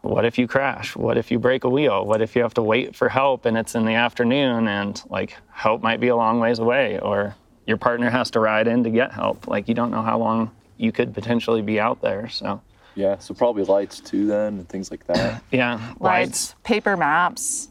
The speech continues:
Speaker 1: Snacks. <laughs>
Speaker 2: Paper maps are something that I don't think most people are really using when they cycle, so
Speaker 1: Yeah.
Speaker 2: that's a good one to point out.
Speaker 3: It's nice to have. If you're not familiar with the area, I think all of the roads are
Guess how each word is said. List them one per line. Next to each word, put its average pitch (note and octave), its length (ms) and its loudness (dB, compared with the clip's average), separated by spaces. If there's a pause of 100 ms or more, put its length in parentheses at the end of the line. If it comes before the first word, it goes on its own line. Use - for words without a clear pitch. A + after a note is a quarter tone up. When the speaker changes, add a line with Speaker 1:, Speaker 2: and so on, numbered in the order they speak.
(140)
Speaker 1:
Snacks. B2 840 0 (320)
<laughs> A2 380 -2
Speaker 2:
Paper A#2 220 0
maps G2+ 360 0
are G2 60 -2
something F#2+ 320 -4
that F2+ 240 0
I F#2+ 40 0
don't G2 200 -4
think F#2 420 -8
most G2 240 -6
people F#2+ 280 -2
are F2+ 240 -4
really F#2 260 -2
using F#2+ 300 0
when G#2+ 100 -4
they G#2+ 80 -2
cycle, A2+ 480 -2
so F#2+ 380 -4 (120)
Speaker 1:
Yeah. G2+ 200 -2 (180)
Speaker 2:
that's - 220 -8
a F#2+ 80 -4
good F#2 160 -2
one F#2 140 -6
to F#2 40 -10
point F2+ 320 -6
out. F2+ 280 -2 (200)
Speaker 3:
It's G3+ 240 -2
nice D#4+ 280 0
to B3+ 80 2
have. F3 360 2
If F3+ 140 0
you're G#3 120 2
not G#3+ 240 2
familiar F#3 440 2
with F#3 140 0
the - 140 -4
area, F3 680 4
I E3+ 60 -4
think G3+ 200 0
all F3+ 160 4
of F3 120 -2
the D#3+ 100 2
roads D3 320 0
are C#3+ 120 -2